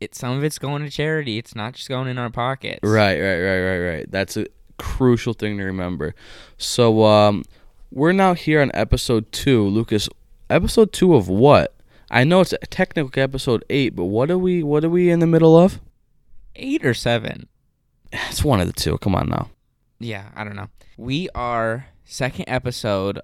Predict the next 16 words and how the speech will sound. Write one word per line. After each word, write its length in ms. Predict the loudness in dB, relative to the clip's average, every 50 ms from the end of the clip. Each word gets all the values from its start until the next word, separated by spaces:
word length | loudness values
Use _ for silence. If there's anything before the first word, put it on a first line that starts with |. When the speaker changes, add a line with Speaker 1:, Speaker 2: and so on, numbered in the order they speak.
| -10
Speaker 1:
of 160 | -10 -10 -8 -8
this 240 | -8 -10 -10 -10
new 220 | -10 -8 -6 -6 -4
Overcome 560 | -4 -4 -6 -6 -10 -14 -14 -12 -12 -12 -12
series, 760 | -12 -12 -12 -10 -10 -8 -8 -10 -10 -12 -14 -16 -18 -18 -20 _ _ _ _ _ _ _ _ _ _ _ _
you 120 | -12 -8 -4
know, 260 | -4 -4 -4 -4 -6
talking 360 | -8 -8 -10 -10 -10 -10 -12
to 80 | -12 -12
people 440 | -12 -12 -12 -10 -8 -8 -8 -8
who 500 | -8 -10 -10 -8 -8 -8 -8 -10 -10 -12 -14 _ _ _ _ _ _ _ _ _
have 280 | -12 -10 -10 -10 -10 -10
been 220 | -10 -8 -10 -10
through 320 | -10 -8 -6 -6 -4 -6
some 300 | -6 -8 -8 -8 -8 -8
stuff 680 | -8 -8 -4 -2 -2 0 -2 -2 -6 -8 -14 -20 -20